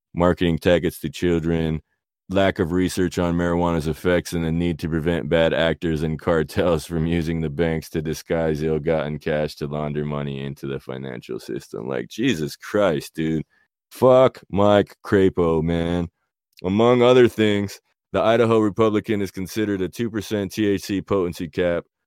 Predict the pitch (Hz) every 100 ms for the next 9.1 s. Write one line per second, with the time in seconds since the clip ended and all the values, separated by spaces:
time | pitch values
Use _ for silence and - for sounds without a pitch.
0 | _ - 87 - 98 95 87 80 90 87
1 | 85 - 85 76 95 92 87 92 82 82
2 | 85 85 92 90 82 87 82 85 80 82
3 | 80 78 82 80 80 76 80 76 85 78
4 | - 101 95 95 87 87 90 87 98 92
5 | 76 85 82 78 73 92 87 87 - 85
6 | 82 85 85 80 95 85 - 80 - 85
7 | 80 80 85 - 80 80 85 80 73 78
8 | - 87 82 80 78 78 73 71 50 -